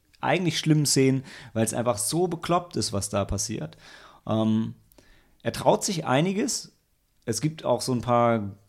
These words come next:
krasse Gewaltspitzen. Ich meine, der Film ist hier am Ende ab sechzehn rausgekommen,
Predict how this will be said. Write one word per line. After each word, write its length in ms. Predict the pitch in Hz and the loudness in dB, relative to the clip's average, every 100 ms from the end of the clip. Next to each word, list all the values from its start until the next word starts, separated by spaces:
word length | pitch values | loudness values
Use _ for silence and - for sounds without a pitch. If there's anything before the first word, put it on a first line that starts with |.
| _ - - - | _ -20 -18 -10
krasse 360 | - 147 165 | -2 0 0
Gewaltspitzen. 800 | 143 110 113 147 - 180 185 185 151 | 0 2 2 2 -4 -6 -6 -4 -4
Ich 100 | - | -2
meine, 220 | 117 135 | 0 0
der 80 | 135 | -2
Film 200 | - 131 | 0 0
ist 100 | 123 | 2
hier 140 | 135 | 0
am 80 | 123 | 0
Ende 360 | 123 131 123 120 | 0 0 0 -2
ab 180 | 117 | -6
sechzehn 460 | - 139 156 - 147 | -2 -2 -2 -4 -2
rausgekommen, 720 | 101 101 - 107 - 104 160 | 0 -2 -4 -8 -6 -6 -6